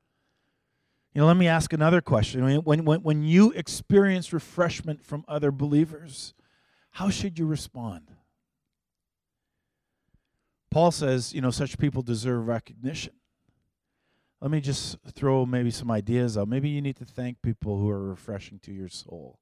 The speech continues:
other believers. Maybe just write them a note. You know, I'd like to say give them a hug, but you can't really do that. But write them a note, send them an email, give them a Facebook message, just, or pick up the phone, pick up the phone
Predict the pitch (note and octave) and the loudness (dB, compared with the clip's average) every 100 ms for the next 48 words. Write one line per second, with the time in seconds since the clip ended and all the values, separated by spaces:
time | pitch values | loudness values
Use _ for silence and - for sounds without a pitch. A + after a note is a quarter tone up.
0 | _ _ _ _ _ _ _ - A#2 B2 | _ _ _ _ _ _ _ -4 0 0
1 | A2+ G#2+ A2 F#2+ E2+ - - _ _ _ | 2 0 -2 -4 -14 -20 -20 _ _ _
2 | - G3 G#3 F3+ - A#2+ B2 B2+ G2+ G2 | 0 0 0 -6 -2 0 2 0 -4 -4
3 | G2 F#2+ _ _ _ _ _ _ _ - | -6 -8 _ _ _ _ _ _ _ -20
4 | _ _ _ _ _ _ - B2+ A2 A2 | _ _ _ _ _ _ -4 0 2 4
5 | C3 C3+ A#2 B2 A2 A#2+ A2 F#2+ B2+ B2+ | 2 0 -4 -4 -2 -2 -2 0 0 0
6 | G2 G#2 G2 B2+ B2 A#2 A2 G2 A#2 A#2 | -2 -6 -2 -4 -2 -2 -2 -2 -2 0
7 | G2 A#2 B2 C#3+ D#3 D3 A#2+ B2 B2+ - | -2 0 4 4 4 0 2 2 2 -2
8 | - C#3+ D3+ C3+ B2+ A#2 B2 G#2+ F#2+ F2+ | -4 -2 0 -2 0 -2 0 0 -2 -6
9 | _ _ - C#3+ C3 - C3 C#3 - - | _ _ -2 0 0 2 0 0 -4 -4
10 | A#2 G#2+ A#2 G#2+ D#3 E3+ - A#2+ - _ | -4 -4 -8 -8 -8 -8 -6 -8 -8 _
11 | G3+ - G#3 - E3+ - - D3 C3+ A2+ | -2 0 -4 -4 -4 -4 -2 0 0 -2
12 | - - - A3+ - - F#3 - G#3+ A#3+ | -10 -18 -14 -14 -12 -8 -8 -6 -4 -4
13 | A#3+ A3 F3 | -4 -6 -8